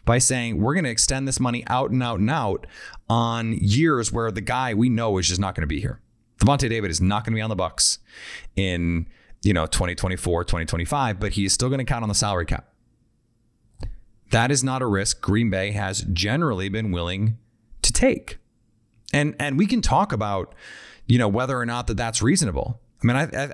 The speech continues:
I think if there has ever been a year, and I was talking to Ken, Ken Ingalls about this on Twitter, you know, he's, he's, um, passionate.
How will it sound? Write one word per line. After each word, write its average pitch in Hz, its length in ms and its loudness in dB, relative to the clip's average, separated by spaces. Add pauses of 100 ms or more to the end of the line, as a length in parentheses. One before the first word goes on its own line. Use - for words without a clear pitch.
I 139 40 -4
think 156 220 -4
if 123 140 -2
there 139 140 0
has 127 180 -2
ever 165 400 2
been 151 180 0
a 135 60 0
year, 120 480 0 (960)
and 110 100 6
I 117 40 4
was 113 120 0
talking 139 300 0
to 104 60 0
Ken, 120 260 -2 (100)
Ken 123 160 0
Ingalls 135 260 0
about 101 220 0
this 104 160 0
on 98 140 -2
Twitter, 117 360 -2 (760)
you 120 80 6
know, 110 80 4
he's, 113 500 2 (380)
he's, 123 280 4
um, 98 540 0 (1120)
passionate. 117 580 2